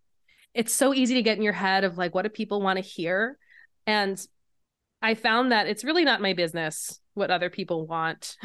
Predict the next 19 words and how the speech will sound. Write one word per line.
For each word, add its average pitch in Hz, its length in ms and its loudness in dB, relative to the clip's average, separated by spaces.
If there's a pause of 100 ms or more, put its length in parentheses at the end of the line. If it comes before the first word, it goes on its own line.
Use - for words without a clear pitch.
(140)
<laughs> - 960 0
You 294 100 4
know, 254 200 6
I 226 220 2
know 240 380 4
what 190 440 2 (340)
feels 196 300 2
aligned 180 560 0
with 190 140 -2
me, 233 400 2 (400)
and 208 200 2
that 208 300 2
is 208 160 0 (180)
always 220 440 4
the 196 100 0
way 180 140 0
forward. 165 360 2
That 180 140 -2
always 208 380 0